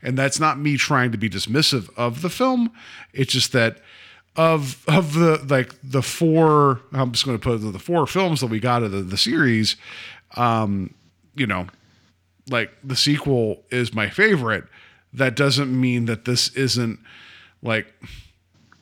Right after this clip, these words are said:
it's foundational, right? So, like, I can,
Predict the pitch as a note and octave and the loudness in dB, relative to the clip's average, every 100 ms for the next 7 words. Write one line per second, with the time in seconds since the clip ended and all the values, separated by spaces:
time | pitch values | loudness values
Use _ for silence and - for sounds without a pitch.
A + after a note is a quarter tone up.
0 | _ _ - - D3 E3 - - E3+ D#3+ | _ _ -20 -12 -8 -4 -2 0 0 0
1 | C3 A#2+ - F#2+ - _ _ _ - A2+ | -2 0 -2 -4 -18 _ _ _ -10 -2
2 | A#2 B2+ G#2 - - C#3 A#2+ A#2+ A#2 A2+ | 0 0 -2 -2 0 2 2 0 -2 0
3 | B2 C3 C#3 A#2 G#2+ | 0 0 0 0 -2